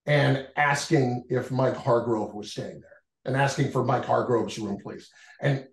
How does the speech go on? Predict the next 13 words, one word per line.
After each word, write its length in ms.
no 240
joke, 320
just 420
kept 240
going, 300
just 440
kept 220
going. 480
And 200
finally, 840
he 180
was 260
at, 360